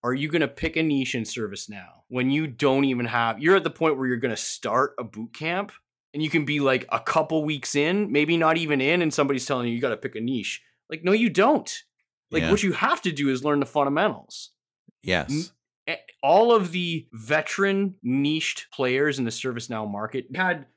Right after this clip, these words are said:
Speaker 1: something else when they got to the fundamentals. Or they adopted something once the fundamentals was learned, right? I'm sure there were people who were, like, pristine SecOps people before they even saw ServiceNow, right?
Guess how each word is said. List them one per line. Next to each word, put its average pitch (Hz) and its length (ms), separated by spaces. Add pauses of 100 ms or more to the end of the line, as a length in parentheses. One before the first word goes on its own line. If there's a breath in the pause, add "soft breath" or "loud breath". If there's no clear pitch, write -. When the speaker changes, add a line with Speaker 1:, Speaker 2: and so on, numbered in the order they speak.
Speaker 1:
something 180 520
else 135 520
when 131 180
they 127 100
got 117 300
to 110 80
the 101 60
fundamentals. 87 760 (560)
Or 151 640 (240)
they 135 200
adopted 147 580
something 113 600
once 147 420
the 151 100
fundamentals 123 640
was 101 180
learned, 90 220 (400)
right? 127 120
I'm 127 100
sure 160 260
there 147 160
were 127 160
people 127 360
who 135 120
were, 113 160
like, 104 180 (100)
pristine 131 540
SecOps 113 640
people 101 280
before 101 320
they 104 80
even 95 200
saw 95 240
ServiceNow, - 680
right? 104 240